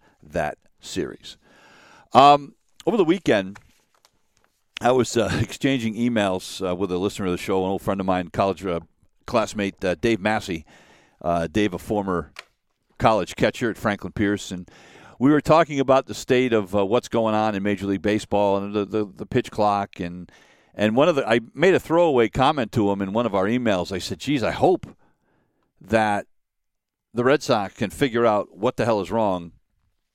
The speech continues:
with Masataka Yoshida," the big signing that the Sa-, the, uh,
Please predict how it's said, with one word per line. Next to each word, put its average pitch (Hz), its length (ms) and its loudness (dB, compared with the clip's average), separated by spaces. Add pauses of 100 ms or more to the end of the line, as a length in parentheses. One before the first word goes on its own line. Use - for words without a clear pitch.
(400)
with 101 300 0
Masataka 104 640 -2
Yoshida," 82 480 -4
the 85 200 -12 (300)
big 127 160 2
signing 117 480 -2
that 95 140 -4
the 92 100 -10
Sa-, 95 240 -2
the, 92 300 -6
uh, 82 60 -4